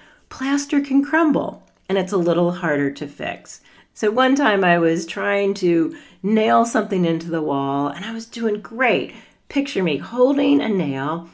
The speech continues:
with the hammer, and it's very clear that the hammer needs to hit that nail on the head.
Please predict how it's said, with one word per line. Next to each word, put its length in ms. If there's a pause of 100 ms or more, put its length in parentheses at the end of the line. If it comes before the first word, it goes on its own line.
(160)
with 360
the 80
hammer, 680 (220)
and 120
it's 160
very 320
clear 640
that 160
the 80
hammer 420
needs 260
to 80
hit 500 (180)
that 220
nail 400
on 120
the 100
head. 340